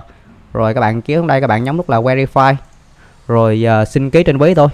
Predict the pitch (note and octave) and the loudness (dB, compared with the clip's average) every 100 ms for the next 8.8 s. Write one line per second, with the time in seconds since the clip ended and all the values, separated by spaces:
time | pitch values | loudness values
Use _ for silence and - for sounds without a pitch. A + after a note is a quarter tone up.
0 | - D3+ F#3+ D#3 A#2 C3 C#3 D#3 F3+ C3+ | 0 0 2 2 0 0 2 2 2 0
1 | A#2+ A2 C3 D3+ - G#2 G#2+ A#2+ G#2+ G#2+ | 0 0 2 2 2 0 0 -2 0 0
2 | G2+ B2 B2 D3+ D3 G#2 G#2+ A#2+ A2 - | 0 0 0 0 -2 0 0 0 -2 -4
3 | - - - C#3+ B2 A#2+ G#2 A2 B2 B2 | -20 -14 -6 -2 0 0 0 0 0 0
4 | B2 C3+ B2 G#2+ A#2 A2+ C3+ - G2+ C#3 | 0 -2 -4 -2 -2 -2 -4 -4 -2 0
5 | B2+ G#2 B2 A#2+ B2 B2 - C3 - - | -2 0 0 0 -2 -4 -8 -8 -10 -20
6 | - _ - _ - _ _ - - - | -20 _ -20 _ -20 _ _ -20 -20 -20
7 | - - - - - C#3+ D3 B2 A#2+ B2+ | -20 -20 -20 -20 -8 -2 2 2 2 4
8 | C3 C3+ C3 C3 C3+ C#3+ A2+ C3 | 4 4 4 2 2 2 2 2